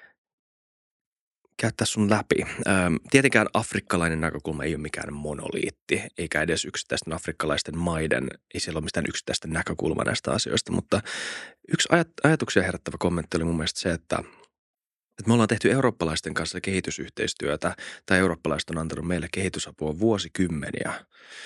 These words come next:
Koko tämän viimeisen vuosisadan he on yrittänyt, niin kuin, auttaa meitä tämmöisissä development-hankkeissa. Nyt noin kymmenen vuotta yhteistyötä Kiinan kanssa on kehittänyt mun maata enemmän, yhteensä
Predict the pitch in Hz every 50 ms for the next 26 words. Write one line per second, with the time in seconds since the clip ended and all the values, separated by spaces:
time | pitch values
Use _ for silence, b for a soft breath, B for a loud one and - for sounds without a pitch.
0 | B B B B B B B - 104 101 110 101 98 95 92 62 - - - 110
1 | 104 95 90 90 80 95 90 87 - 85 - - - 110 107 90 76 - 80 80
2 | - - 69 67 - - - - - 76 - - - - _ _ _ _ _ -
3 | 80 80 78 80 73 73 - - - - - - - - - - - - - -
4 | - - - - - - - - - - - - 65 - - - - - - -
5 | - - - - - - - - - - - - B B B B B B B B
6 | B B B B B - 123 120 - - _ _ _ _ - 127 127 120 - -
7 | 165 147 123 98 82 - 80 76 - 62 - - _ _ - 82 - B B B
8 | B - - - 92 - - 67 - - - - - - - - 85 78 - -
9 | - - - - - - - - - - - - - _ _ _ - - 82 -
10 | - 107 101 92 - - 78 82 82 82 87 90 90 82 78 76 71 53 - -
11 | - - - - - B B B B B B B B B B B - - 92 95
12 | 82 82 80 76 64 50 - - - _ _ _ _ - - 139 - - - -
13 | 78 76 - -